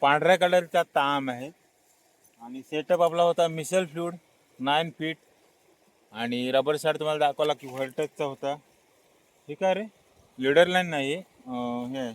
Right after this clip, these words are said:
नुसती लाईन आहे, त्या स्वेल आहे. अं, रील होती डायवा लगुना फाय थाउजंड सी एक्स एच एल टी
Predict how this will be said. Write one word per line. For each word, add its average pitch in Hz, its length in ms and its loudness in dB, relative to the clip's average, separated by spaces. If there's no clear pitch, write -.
नुसती 120 300 -10
लाईन 127 260 4
आहे, 110 160 -8
त्या 110 160 -10
स्वेल 120 320 -8
आहे. 104 100 -10
अं, 120 340 0
रील 147 260 0
होती 160 220 2
डायवा 147 400 8
लगुना 139 400 0
फाय 135 140 6
थाउजंड 135 320 -2
सी 135 260 -4
एक्स - 240 -4
एच - 340 -4
एल 131 120 -6
टी 117 200 -6